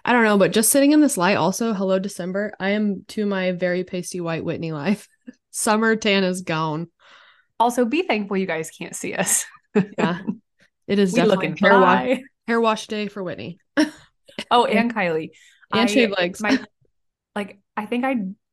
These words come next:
Speaker 2: I took off my makeup last night, but I obviously didn't do a good job with my eyeliner, or not even wear eyeliner, my mascara, and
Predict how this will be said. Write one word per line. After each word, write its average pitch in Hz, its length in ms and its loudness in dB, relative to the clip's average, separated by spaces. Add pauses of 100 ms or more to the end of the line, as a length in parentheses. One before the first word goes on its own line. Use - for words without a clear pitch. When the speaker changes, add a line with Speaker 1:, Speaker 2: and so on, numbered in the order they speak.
Speaker 2:
I 190 100 -6
took 240 180 -4
off 302 140 -6
my 202 100 0
makeup 185 340 -2
last 220 240 -4
night, 233 240 -10
but 202 80 -2
I 185 120 0
obviously 185 360 0
didn't 220 180 -2
do 190 80 -2
a 175 40 -6
good 165 160 -2
job 165 180 -2
with 175 140 -4
my 165 160 -4
eyeliner, 165 480 -4
or 175 320 -2
not 156 220 -6
even 147 120 -10
wear 117 140 -6
eyeliner, - 340 -6
my 160 100 -2
mascara, 180 480 0
and 175 280 -4